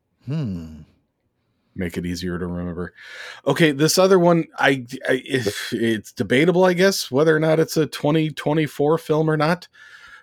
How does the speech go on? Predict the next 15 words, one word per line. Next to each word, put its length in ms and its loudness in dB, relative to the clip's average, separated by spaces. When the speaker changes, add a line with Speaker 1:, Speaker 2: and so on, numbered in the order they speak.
Speaker 2:
because 500 2
when 160 2
I 100 4
look 200 2
it 80 2
up 160 0
on 120 2
I 180 2
M 120 2
D 180 2
B, 280 2
it 140 0
says 200 -2
twenty 360 0
twenty-one, 800 0